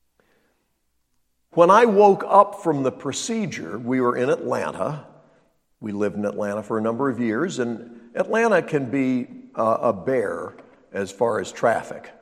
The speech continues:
also as far as crime. But <laughs> I felt that I should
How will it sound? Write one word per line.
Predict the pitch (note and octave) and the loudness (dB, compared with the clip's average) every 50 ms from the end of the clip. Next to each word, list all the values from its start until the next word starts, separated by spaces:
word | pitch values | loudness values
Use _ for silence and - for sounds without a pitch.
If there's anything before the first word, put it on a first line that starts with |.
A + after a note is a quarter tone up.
| _ _ _ | _ _ _
also | - - A#2+ B2 - - G#2 F#2+ | -2 -2 0 0 -2 -2 -4 -4
as | F#2 | -4
far | - A2 F#2 F2+ | -6 -6 -6 -6
as | E2+ | -8
crime. | - - A#2 G#2+ E2+ D#2+ D#2+ - - - - - - - - | -10 -8 -8 -6 -6 -8 -10 -14 -20 -20 -20 -20 -20 -16 0
But | - C3 C3 C3 - - - - - - - - - - _ | 4 4 4 4 4 -2 -14 -18 -20 -20 -20 -20 -20 -16 _
<laughs> | - B2+ G2 - - - - - - - - - - - - _ _ _ _ _ _ _ _ _ _ _ _ - - - _ - | -10 -8 -8 -10 -10 -10 -12 -12 -12 -14 -20 -20 -20 -20 -20 _ _ _ _ _ _ _ _ _ _ _ _ -20 -20 -8 _ 4
I | - E3 F#3+ A3+ B3 A#3+ A#3+ - - - - - - - | 4 6 8 8 8 6 6 2 -4 -12 -16 -20 -20 -20
felt | - - D#3 C3 G#2+ G2 B2 - - - - - B2 | -4 0 2 4 4 2 0 -2 -4 -10 -12 -2 2
that | B2+ B2+ B2+ | 4 4 4
I | A#2 A#2+ A#2+ C3 | 4 2 0 0
should | C3 - - C#3 C3 A#2+ A2 - - | 0 -2 -4 -8 -8 -10 -12 -14 -18